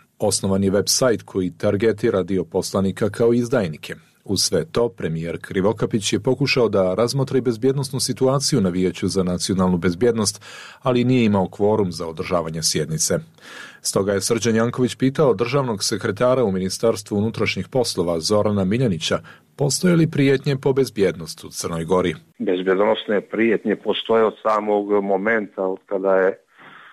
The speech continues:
Speaker 2: ova vlast, e, stupila, ovaj, na scenu, odnosno šestog decembra.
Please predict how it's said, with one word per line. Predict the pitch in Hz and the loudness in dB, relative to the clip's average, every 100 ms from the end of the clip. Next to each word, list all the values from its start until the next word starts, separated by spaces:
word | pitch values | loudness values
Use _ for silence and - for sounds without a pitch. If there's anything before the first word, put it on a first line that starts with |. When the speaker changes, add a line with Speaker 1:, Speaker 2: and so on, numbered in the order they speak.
| _ _ - | _ _ -4
Speaker 2:
ova | - 92 98 95 92 | 0 2 2 2 0
vlast, | 85 90 101 92 - | -2 0 2 2 -2
e, | - - - 92 90 87 80 - | -16 -20 -6 0 4 2 0 -8
stupila, | - 87 85 98 92 85 - - | -6 -6 -2 0 2 0 -2 -10
ovaj, | 90 90 90 | -4 -2 -2
na | 87 - | -4 -8
scenu, | - 98 95 87 | -2 -2 0 0
odnosno | 90 76 90 82 | -2 -8 -6 -4
šestog | 107 90 - 87 | -2 -2 -2 -2
decembra. | 85 - 95 101 98 95 | -2 -2 -2 -2 0 0